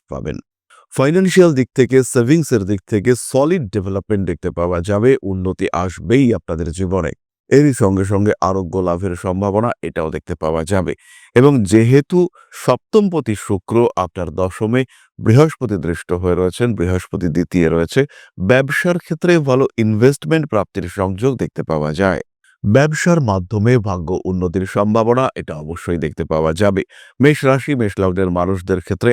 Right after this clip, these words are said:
অর্থনৈতিক শ্রীবৃদ্ধি আসছে, এ বিষয়ে কম বেশি নিশ্চিন্ত থাকা যায়। ডেভেলপমেন্ট এই সময় হবে, এটা ভালো সময়। চলে আসবো আমরা নাক্ষত্রিক আলোচনা প্রসঙ্গে। প্রথমেই রয়েছেন অশ্বিনী, সাকসেস রেট ভীষণ বেশি,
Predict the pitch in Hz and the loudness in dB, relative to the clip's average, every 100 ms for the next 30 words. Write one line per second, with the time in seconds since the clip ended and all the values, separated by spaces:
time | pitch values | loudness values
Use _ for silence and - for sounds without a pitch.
0 | - 92 104 - 107 104 98 - 90 76 | 2 -2 -2 -2 -2 -2 -4 -4 -4 -2
1 | 82 - 98 - 92 101 - 156 190 _ | -4 -2 -4 0 -2 -2 0 0 0 _
2 | _ _ _ - 160 170 - 170 180 - | _ _ _ 4 6 6 4 2 2 0
3 | 101 101 101 - 160 98 - 87 82 90 | 0 0 -2 -2 -2 -4 -4 -6 -4 -6
4 | 98 80 85 82 107 98 - 95 95 98 | -6 -4 -4 -2 -2 -2 -6 -4 -2 -2
5 | 92 113 101 - 85 95 90 90 85 95 | -2 -4 -4 -6 -8 -4 -4 -4 -4 0
6 | 143 - 87 90 78 78 76 82 - 90 | 0 0 -6 -10 -10 -12 -12 -10 -6 -4
7 | 98 110 - _ _ - 151 165 156 143 | -2 -2 -4 _ _ 0 2 2 0 2
8 | 160 147 147 139 123 - 127 123 107 98 | 4 4 2 2 0 -4 -4 -2 0 0
9 | 95 101 98 98 104 127 131 139 101 98 | -2 -2 -4 -4 -2 -2 0 -2 -2 -4
10 | 98 98 92 92 104 95 101 - 131 147 | -2 -2 0 -2 -2 -2 -2 -2 0 2
11 | - 110 - 113 - 107 95 90 104 156 | 0 -2 -4 -8 -4 -4 -4 -4 -2 0
12 | 170 165 - | 0 -2 -2